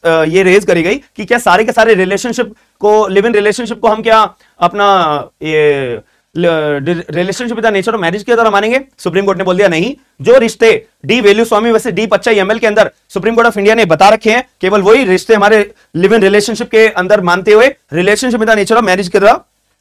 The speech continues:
मानेंगे। तो कौन कौन से रिश्ते आप लिखना चाहो अपनी कॉपीज में लिख भी सकते हो। पहला पॉइंट यहाँ पे बता रखा है कि एक लड़का और लड़की अपना आपस में साथ रहते हैं एक ही छत के नीचे, और सारी दुनिया वालों को, पड़ोसियों को, सभी दुनिया वालों को लग-, अ, ये बात पता है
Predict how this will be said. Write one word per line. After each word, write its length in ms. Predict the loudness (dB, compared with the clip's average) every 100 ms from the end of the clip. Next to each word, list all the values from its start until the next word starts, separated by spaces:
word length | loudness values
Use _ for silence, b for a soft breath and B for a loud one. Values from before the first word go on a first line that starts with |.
| -6
मानेंगे। 400 | -2 -2 -4 -8 _ _ _
तो 60 | -2
कौन 180 | 0
कौन 140 | 0 0
से 100 | -2
रिश्ते 340 | -2 -2 -2 0
आप 140 | -2 0
लिखना 220 | -4 0
चाहो 140 | 0
अपनी 140 | 0 0
कॉपीज 280 | -2 -2
में 100 | -4
लिख 100 | -4
भी 100 | -4
सकते 240 | -4 -4 -4
हो। 140 | -4 b b b
पहला 200 | 2 4
पॉइंट 180 | 4 2
यहाँ 100 | 2
पे 60 | 2
बता 180 | 2
रखा 180 | 2 2
है 80 | 0 -2 _ _
कि 260 | -6 -6 0
एक 160 | 2 2
लड़का 300 | 2 2 2
और 100 | 2
लड़की 400 | -2 -4 -8 -10 _
अपना 220 | -4 0
आपस 260 | 0 0 -2
में 60 | -2
साथ 320 | 2 0 2
रहते 260 | 0 0
हैं 80 | -2 0
एक 160 | -2
ही 60 | -2
छत 200 | -4 -2
के 100 | -2
नीचे, 440 | -2 -2 0 0 -2 _ _ 0
और 120 | 2
सारी 300 | 2 0 2
दुनिया 260 | 0 2 4
वालों 220 | 4 2
को, 300 | 0 -2 -6 _ _ _ _ _
पड़ोसियों 440 | 2 2 2 0 2
को, 340 | 2 0 -2 _ -6
सभी 260 | 0 2
दुनिया 240 | 2 0 4
वालों 200 | 4 4
को 60 |
लग-, 240 | 0 -2 -2
अ, 180 | 0 0
ये 180 | 0
बात 260 | 2 0 0
पता 200 | -2 0
है 200 | 0 -2